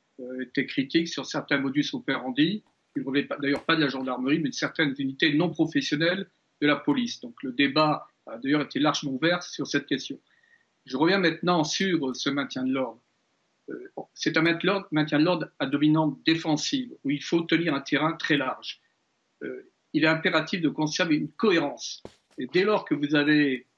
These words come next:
euh, donc, euh, ce type de situation, il est difficile d'aller poursuivre des individus, euh, sous, hein, sous peine de, de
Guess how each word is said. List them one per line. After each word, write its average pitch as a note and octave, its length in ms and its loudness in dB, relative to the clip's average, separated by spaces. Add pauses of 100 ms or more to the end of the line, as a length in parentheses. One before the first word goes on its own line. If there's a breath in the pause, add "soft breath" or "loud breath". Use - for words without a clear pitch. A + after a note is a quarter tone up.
(180)
euh, C3 320 -8
donc, D3 320 0
euh, C3 340 -2 (540)
ce - 180 -2
type E3+ 280 -2
de E3 80 2
situation, D#3+ 540 0
il D#3+ 80 0
est C#3 60 4
difficile D#3+ 540 0
d'aller D3+ 220 4
poursuivre F3 720 -2 (380)
des C#3+ 180 2
individus, C3 760 0 (380)
euh, C#3 140 -4
sous, - 200 -6 (240)
hein, D#3 220 0
sous - 180 -4 (100)
peine G#3 220 2
de, C#3 480 2 (380)
de - 100 -8